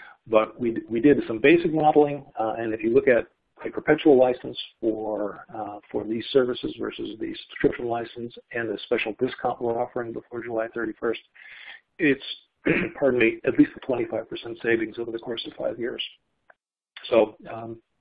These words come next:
not a trivial amount of money. And finally, flexibility. <clears throat> And this is, this is the essence of, or,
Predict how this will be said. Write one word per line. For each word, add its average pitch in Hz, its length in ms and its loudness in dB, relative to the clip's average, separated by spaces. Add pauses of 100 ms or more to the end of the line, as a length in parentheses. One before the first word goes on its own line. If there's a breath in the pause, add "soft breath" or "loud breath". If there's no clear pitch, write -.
(120)
not 127 280 0
a 139 40 0
trivial 131 460 2
amount 123 220 -6
of 117 60 -8
money. 123 240 -10 (2500 loud breath)
And - 100 -10
finally, 202 320 4
flexibility. 156 720 2
<clears throat> - 140 -20
And - 460 0
this 156 120 4
is, 170 100 4 (140)
this 185 120 0
is 214 120 2
the 139 140 4
essence 127 380 2
of, 113 280 2 (300)
or, 110 180 -12